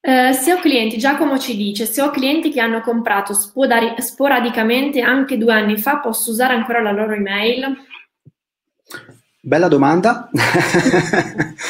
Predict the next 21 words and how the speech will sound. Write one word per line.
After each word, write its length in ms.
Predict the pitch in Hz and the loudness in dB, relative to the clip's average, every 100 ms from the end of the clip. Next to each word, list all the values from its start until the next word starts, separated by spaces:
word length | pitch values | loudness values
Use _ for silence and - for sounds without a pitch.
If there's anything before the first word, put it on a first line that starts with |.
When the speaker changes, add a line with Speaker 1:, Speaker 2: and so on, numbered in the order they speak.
| - - - | -6 -4 2
Speaker 1:
Eh, 280 | 151 151 151 | 4 6 4
Speaker 2:
Ehm, 840 | 143 139 143 135 131 - 131 131 - - _ _ _ _ _ - 403 - - _ | 4 2 2 0 -2 -4 -4 -6 -8 -18 _ _ _ _ _ -16 -14 -16 -18 _
esatto, 380 | - 131 117 - | -12 -4 -4 -2
bella 180 | 123 151 | -2 -2
domanda, 440 | 151 143 156 185 | -2 -4 -2 -2
molto, 520 | 151 135 135 143 127 123 | -2 -2 2 4 4 4
molto 240 | 139 151 | 0 -2
specifica. 640 | 151 131 - 147 170 170 | -4 -6 -2 -2 -2 -2
Anche 200 | 170 151 | -2 -2
qui 440 | 139 131 147 143 135 | -2 0 4 4 2
invito, 600 | 127 127 127 131 123 117 | 0 -2 0 2 4 4
magari 160 | 113 120 | 2 -2
invito 220 | 120 127 | -4 -4
Giacomo 400 | 120 120 151 143 | -2 -4 -2 -4
magari 240 | 127 117 | -2 -2
a 100 | 113 | -4
con-, 260 | - 123 120 | -6 -8 -10
a 100 | 117 | -14
contattarci 1400 | - 113 117 - 120 113 - 127 120 113 110 107 104 104 101 | -12 -10 -10 -4 -2 -2 -4 -4 -2 0 -2 -2 -2 -4 -2
via 140 | 120 | -4
chat. 540 | 120 127 113 - 170 | -2 -4 -6 -4 -4